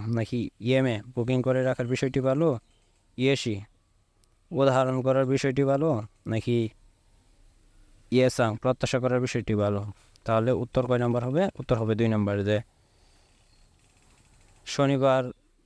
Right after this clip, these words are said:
সন্ধ্যায় ক্রিকেট করাটা, মানে ক্রিকেট, ওই যে সিনেমার টিকিটটা ক্রয় করা কঠিন হবে, তাই যে সিনেমার টিকিটটা মোবাইল দ্বারা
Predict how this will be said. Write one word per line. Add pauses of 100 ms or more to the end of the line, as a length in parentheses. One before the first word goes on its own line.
(200)
সন্ধ্যায়
ক্রিকেট
করাটা, (380)
মানে
ক্রিকেট, (1500)
ওই
যে (400)
সিনেমার
টিকিটটা
ক্রয়
করা
কঠিন
হবে, (300)
তাই (840)
যে
সিনেমার
টিকিটটা
মোবাইল
দ্বারা